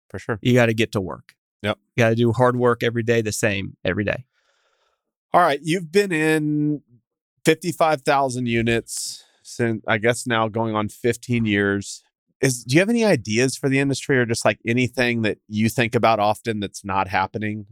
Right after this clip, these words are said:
Speaker 1: across any part of the industry? Just something that's like, "This is my thought," or, "I wish we did this," or, "This would make it better," or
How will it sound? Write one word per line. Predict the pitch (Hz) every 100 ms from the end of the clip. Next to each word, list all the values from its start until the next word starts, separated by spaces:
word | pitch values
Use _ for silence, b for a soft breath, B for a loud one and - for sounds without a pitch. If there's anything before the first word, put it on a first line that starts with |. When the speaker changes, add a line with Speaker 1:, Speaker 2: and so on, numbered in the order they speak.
| -
Speaker 1:
across | 95 - 104 - -
any | 135 135
part | 120 117 107
of |
the | 95 85
industry? | 87 85 - 82 85 _
Just | 113 -
something | 127 123 131 117
that's | 107 92
like, | 107 95 90 _ _ _
"This | 113 -
is | 110 107
my | 101 98
thought," | - 98 95 95
or, | 85 87 -
"I | 92
wish | 98 107 -
we | 110
did | 98 95
this," | 87 95 95 -
or, | 92
"This | 90 104 -
would | 95
make | 95
it | 98 -
better," | 95 87 95
or | 95 90 87